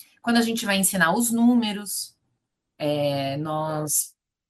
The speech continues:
vamos trazer a, a parte de, é, uma cultura dos números que, é, por exemplo, que tá muito ligada ao som, né, das palavras em chinês, que é um,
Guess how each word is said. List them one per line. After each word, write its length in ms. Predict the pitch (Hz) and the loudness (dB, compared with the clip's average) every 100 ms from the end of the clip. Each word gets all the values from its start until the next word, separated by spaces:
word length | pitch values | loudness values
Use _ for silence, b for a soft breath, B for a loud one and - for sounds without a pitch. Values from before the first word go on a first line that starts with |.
| _ _ _ _ _ | _ _ _ _ _
vamos 640 | 165 170 165 170 151 - - | -2 0 0 0 0 -2 -2
trazer 560 | - 170 170 175 175 208 | 6 6 6 4 4 4
a, 200 | 196 170 | 4 4
a 200 | 151 156 | 2 -4
parte 420 | - 165 160 170 | -2 -2 -4 -12
de, 760 | 156 - 170 165 156 151 143 - - | -12 -10 -8 -8 -8 -10 -10 -14 -12
é, 160 | 165 185 | -10 -4
uma 180 | 170 | -4
cultura 560 | 165 185 180 208 233 226 | -4 -8 -10 -6 -2 0
dos 300 | 160 156 147 | -2 -6 -6
números 640 | 160 190 202 151 139 - | 0 0 0 -2 -4 -8
que, 400 | - 160 143 131 b b b b | -8 -8 -6 -8 b b b b
é, 240 | 151 151 151 | -2 0 0
por 180 | 151 165 | 0 2
exemplo, 840 | 165 175 160 - 160 151 143 135 _ _ _ _ _ _ _ _ 180 | 4 2 0 -4 -4 -2 -4 -6 _ _ _ _ _ _ _ _ -12
que 140 | 180 180 | -8 -2
tá 200 | 185 185 | 4 6
muito 280 | 190 233 233 | 6 4 2
ligada 680 | 190 160 170 180 165 151 - | 4 8 8 10 6 6 0
ao 180 | 156 170 | -2 0
som, 520 | - 196 190 220 165 | 0 0 -2 -4 -8
né, 160 | 151 | -8
das 180 | 165 143 | -6 -6
palavras 600 | - 143 147 180 185 156 | -4 -2 2 2 0 -6
em 100 | 139 | -12
chinês, 540 | 143 - 139 151 214 - | -14 -16 -12 -10 -8 -10
que 140 | - | -10
é 20 | |
um, 220 | 147 151 | -12 -12